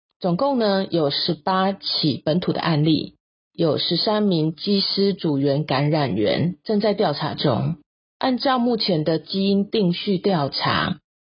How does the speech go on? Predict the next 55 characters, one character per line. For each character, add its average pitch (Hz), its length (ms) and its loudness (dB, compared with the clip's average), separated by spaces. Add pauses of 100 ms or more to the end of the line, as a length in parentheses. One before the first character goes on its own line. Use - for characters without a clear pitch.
(120)
是 - 200 -4
属 156 280 0
于 143 180 2
三 202 360 0
起 170 480 -2
不 240 80 -2
同 143 320 -2
的 135 140 2
感 131 260 0
染 131 220 0
来 110 180 -2
源， 131 420 0 (380)
三 208 320 0
个 165 180 0
哦。 131 300 -2 (380)
诺 226 160 0
富 233 160 -2
特 240 180 0
事 226 220 -2
件 202 300 0
跟 190 220 0
华 143 220 -4
航 165 240 0
的 151 140 2
机 170 200 0
师 165 260 0
呢 156 320 2 (260)
有 131 240 0
一 143 160 -4
定 202 200 2
的 151 100 0
关 139 280 0
联。 - 380 0 (440)
那 302 140 0
华 202 220 0
航 160 240 0
的 139 140 0
话， 165 460 -2 (380)
总 160 200 -2
共 220 180 2
有 170 80 2
十 185 160 -2
四 247 220 0
名 165 240 2
机 180 220 0
师， 180 360 0
还 160 200 -2
有 170 260 0
一 214 100 0
名 151 220 2
空 180 240 0
服 151 200 -2
员 147 300 0
确 175 320 0
诊， - 380 -4